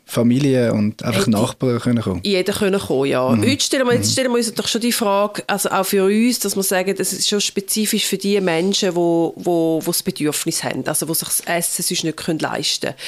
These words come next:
Speaker 2: Am Anfang hat sich das bei uns auch, ja, hat sich die Frage irgendwie weniger gestellt. Und, ähm, ja, jetzt haben wir auch gemerkt, dass es sich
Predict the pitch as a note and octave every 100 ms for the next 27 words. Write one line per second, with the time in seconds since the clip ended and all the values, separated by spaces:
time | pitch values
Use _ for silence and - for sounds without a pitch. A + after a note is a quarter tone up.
0 | - - - F#3+ G#3 A3 A3+ G#3 G3+ -
1 | F#3 - - G3 G3 F3 D#3+ G3+ E3+ G3
2 | F3 - - D#3 D#3 E3+ E3 D#3 E3 F3
3 | F3+ - - G2+ C3 C3 - - - -
4 | - - - - F#3 G3 F#3+ F#3 F3+ F3+
5 | F#3 F#3 - - - - - F#3+ G3 C#4
6 | - B3 G#3+ G3+ G3 F#3+ G#3+ - G#3+ -
7 | F#3+ - G3 - - F#3+